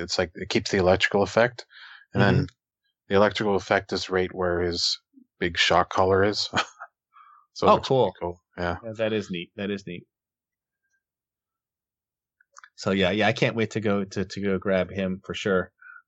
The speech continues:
Speaker 2: Um, and I wonder if, you know, 'cause there's gonna be this pre-patch, so I wonder if you'll actually be able to get him. You might actually be able to go and get him as soon as that pre-patch is, uh,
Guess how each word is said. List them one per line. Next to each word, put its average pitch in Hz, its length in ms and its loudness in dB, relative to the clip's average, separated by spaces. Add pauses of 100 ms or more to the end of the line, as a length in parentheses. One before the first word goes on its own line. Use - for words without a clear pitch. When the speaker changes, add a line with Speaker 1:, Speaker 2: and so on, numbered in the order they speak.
(120)
Speaker 2:
Um, - 340 -12 (420)
and 151 120 6
I 165 40 8
wonder 190 320 8
if, 139 320 4
you 156 100 6
know, 135 160 8
'cause 135 160 0
there's 139 140 0
gonna 240 160 6
be 143 100 4
this 113 120 4
pre-patch, 117 500 0
so 135 80 4
I 135 40 4
wonder 135 140 6
if 127 80 -2
you'll 120 100 8
actually 104 220 0
be 104 60 0
able 95 120 2
to 92 60 2
get 92 220 2
him. 95 360 2 (120)
You 117 120 0
might 104 160 6
actually 101 240 2
be 92 60 -2
able 90 80 -2
to 92 60 -4
go 90 160 0
and 87 100 -6
get 92 120 -2
him 87 100 -4
as 87 100 -8
soon 101 120 -2
as 95 100 -2
that 85 160 -4
pre-patch 98 580 -2
is, 90 380 -6
uh, 92 80 -6